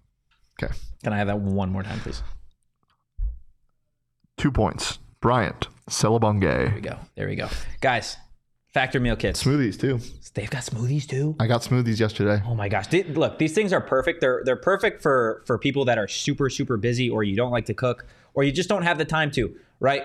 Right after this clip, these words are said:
Speaker 2: We've got football season, basketball season, baseball season. It all clumps up here in the next couple of months. Not gonna have a whole lot of time to, to go out, go grocery shopping and do these, these giant meals.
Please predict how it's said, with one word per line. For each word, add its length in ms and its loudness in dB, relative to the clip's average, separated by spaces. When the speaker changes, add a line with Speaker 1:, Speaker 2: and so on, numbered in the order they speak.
Speaker 2:
We've 160 2
got 180 0
football 280 2
season, 320 2
basketball 400 2
season, 340 0
baseball 320 2
season. 300 0
It 40 0
all 280 4
clumps 340 -2
up 140 2
here 260 0
in 120 2
the 60 2
next 200 0
couple 180 2
of 60 0
months. 260 -2
Not 220 2
gonna 140 0
have 160 2
a 40 0
whole 380 2
lot 240 2
of 80 -2
time 500 0
to, 440 -2
to 100 -4
go 160 2
out, 220 2
go 100 2
grocery 300 0
shopping 400 0
and 100 -6
do 160 -2
these, 240 -4
these 280 0
giant 520 0
meals. 440 2